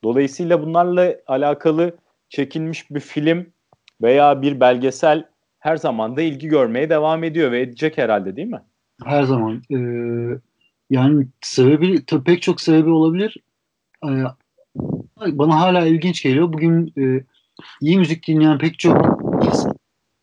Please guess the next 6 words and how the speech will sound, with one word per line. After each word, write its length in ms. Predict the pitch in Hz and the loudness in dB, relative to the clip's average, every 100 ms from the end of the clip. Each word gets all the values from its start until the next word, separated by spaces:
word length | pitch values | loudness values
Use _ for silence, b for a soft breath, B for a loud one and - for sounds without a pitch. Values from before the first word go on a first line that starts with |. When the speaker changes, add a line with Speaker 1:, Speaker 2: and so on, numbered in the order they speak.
| - 135 _ _ - | -20 -20 _ _ -6
Speaker 2:
gençliğinde 600 | 123 135 135 - 156 151 | 2 2 2 0 0 4
yani 480 | 156 123 117 117 131 - _ _ | 2 2 -2 -4 -6 -12 _ _
Türkiye'de 440 | - 151 127 113 139 | -8 -4 -2 0 0
veya 360 | 123 123 139 143 | 0 2 0 -2
başka 560 | 127 120 123 120 - | -8 -8 -8 -8 -6
ülkelerde 580 | 131 127 110 107 127 196 | -6 -4 -8 -6 -4 -6